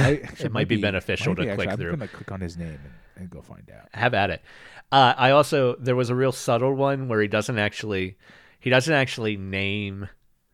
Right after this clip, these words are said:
Speaker 2: anyone that this is in contrast to, but the fact that he says it means that it's in contrast to at least one person,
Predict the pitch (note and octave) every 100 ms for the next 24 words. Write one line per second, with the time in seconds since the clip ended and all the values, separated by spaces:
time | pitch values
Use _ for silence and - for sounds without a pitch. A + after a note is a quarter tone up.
0 | _ _ _ _ - B2 A2 G#2+ G2+ G2
1 | F#2+ F#2 G2+ - F#2+ F2+ - F#2 G2+ B2+
2 | A2+ - C3 B2 G#2 - F2 F#2 - G2
3 | F2 - - F2 G2+ G2+ - _ _ _
4 | _ _ - G2+ G2 F#2+ - G2+ F#2+ -
5 | F2+ - F#2+ - F#2 - G#2 F#2+ F#2+ F2
6 | - F2 F2+ A2+ G#2+ C3 B2